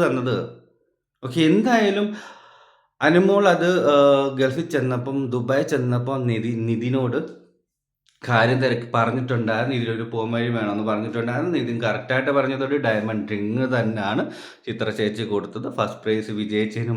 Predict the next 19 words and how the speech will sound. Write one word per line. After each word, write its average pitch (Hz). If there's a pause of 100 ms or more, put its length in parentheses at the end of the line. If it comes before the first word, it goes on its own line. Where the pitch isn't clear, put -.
(120)
മാത്രമാണെന്നൊരു 113
ക്ലാരിഫിക്കേഷൻ 135
കൊടുത്തു. 120 (380)
ഇവരെല്ലാം 139
വായ 120 (100)
അടപ്പിച്ചിട്ടാണ്, 131 (120)
വായ 123
അടച്ചെന്ന് 135
വിചാരിക്കും 120 (220)
എന്ന് 123
നമുക്ക് 143
വിചാരിക്കാം. 123
പിന്നെയും 156
അതിനകത്ത് 170
എന്തെങ്കിലും 156
ലൂപ്പ് 139
ഹോൾ 170 (120)
കണ്ടുകൊണ്ട് 127
ഇവരൊക്കെ 117